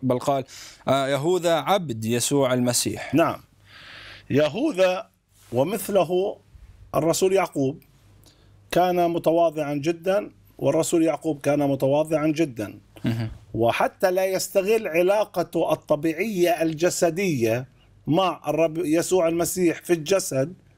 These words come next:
Speaker 2: عندما تجسد وأخذ صورة جسدية،
Speaker 1: مهم.
Speaker 2: ففي نهاية المطاف تبقى القيمة الروحية هي علاقتنا بالرب يسوع المسيح، فأعطاء الألوهية،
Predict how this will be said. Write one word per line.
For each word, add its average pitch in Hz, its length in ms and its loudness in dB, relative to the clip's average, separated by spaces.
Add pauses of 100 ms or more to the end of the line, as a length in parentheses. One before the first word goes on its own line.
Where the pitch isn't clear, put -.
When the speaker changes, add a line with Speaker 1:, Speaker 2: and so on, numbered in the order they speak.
(180)
Speaker 2:
عندما 147 360 2
تجسد 156 720 0 (260)
وأخذ 170 380 2
صورة 175 560 2 (220)
جسدية، 170 800 2
Speaker 1:
مهم. 117 260 -8 (220)
Speaker 2:
ففي 156 240 0
نهاية 220 440 2
المطاف 190 600 2 (500)
تبقى 214 360 0
القيمة 247 580 0
الروحية 165 800 0 (540)
هي 180 460 2 (220)
علاقتنا 165 600 0
بالرب 156 340 2
يسوع 147 320 -4
المسيح، 143 380 -2
فأعطاء 165 640 0
الألوهية، 190 760 -2